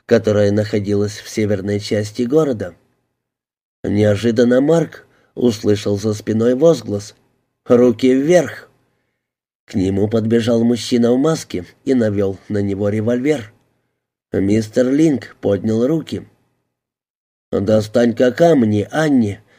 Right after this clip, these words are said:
произнёс грабитель. Из-за его спины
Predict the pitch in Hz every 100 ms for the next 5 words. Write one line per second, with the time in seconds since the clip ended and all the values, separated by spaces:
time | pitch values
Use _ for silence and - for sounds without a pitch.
0 | _ - 113 107 98 101 98 101 127 135
1 | 156 107 90 _ _ _ _ _ _ _
2 | _ _ _ _ _ 107 101 107 113 120
3 | 123 - 147 160 175